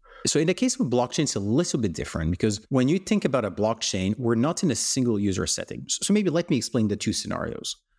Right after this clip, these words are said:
Let's imagine something like chat G P T. I'm a user. I want to use the service. I'm a single user using the service. So in this case, it's very easy.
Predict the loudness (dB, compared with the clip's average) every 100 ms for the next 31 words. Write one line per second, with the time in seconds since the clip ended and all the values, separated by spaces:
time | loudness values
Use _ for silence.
0 | _ 0 0 2 2 2 2 0 0 0
1 | 0 0 0 -2 -2 -2 -4 -6 -6 -8
2 | _ _ -4 0 2 2 2 2 2 0
3 | -4 -4 0 2 2 0 0 0 0 -2
4 | 0 -2 -4 -8 -4 0 2 2 0 0
5 | 0 2 0 2 0 0 0 -2 -4 -8
6 | -8 -8 -8 -2 0 2 0 0 -2 -2
7 | -2 0 0 2 2 2 0